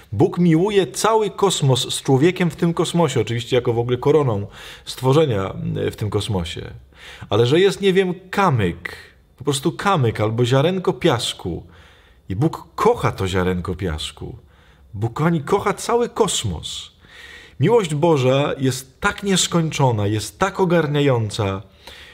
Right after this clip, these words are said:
jest tak wszech-, właśnie ze wszechmiar wszech. To jest miłość ze wszechmiar wszech, że to jest w ogóle jakieś niepojęte, że Bóg kocha mój guzik od koszuli, że Bóg kocha moje włosy na głowie. Zresztą sam to mówił, że je policzył wszystkie.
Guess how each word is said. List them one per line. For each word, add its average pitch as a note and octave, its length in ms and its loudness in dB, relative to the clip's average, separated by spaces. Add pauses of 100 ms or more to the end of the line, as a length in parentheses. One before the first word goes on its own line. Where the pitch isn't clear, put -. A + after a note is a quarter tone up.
(120)
jest A2 180 -4
tak F#3+ 240 -2 (320)
wszech-, - 680 -2 (460)
właśnie A#2+ 460 0
ze A#2+ 200 2
wszechmiar F#3+ 500 -2
wszech. F#2+ 500 -4 (500)
To C3 80 0
jest A#2+ 120 0
miłość F#3+ 340 6
ze C#3+ 160 2
wszechmiar F3+ 600 -2
wszech, - 560 -4 (880)
że A#2 100 -2
to D#3 80 2
jest D#3 80 2
w E3 40 2
ogóle F#3+ 160 4
jakieś F3+ 180 0
niepojęte, B2 960 0 (360)
że A#2+ 240 2
Bóg C3+ 480 -4
kocha F3 300 0
mój F3+ 220 2
guzik C3 580 -2 (240)
od A#2 160 0
koszuli, G2 600 -2 (420)
że G#2 120 0
Bóg C#3+ 260 0
kocha D#3+ 300 2
moje F3 260 2
włosy D#3 400 2
na A#2 120 0
głowie. G2+ 260 2
Zresztą G2+ 160 -4
sam B2 180 -2
to B2 100 2
mówił, C3 220 2
że A2 100 2
je G#2+ 80 0
policzył B2 400 0
wszystkie. F2 540 -8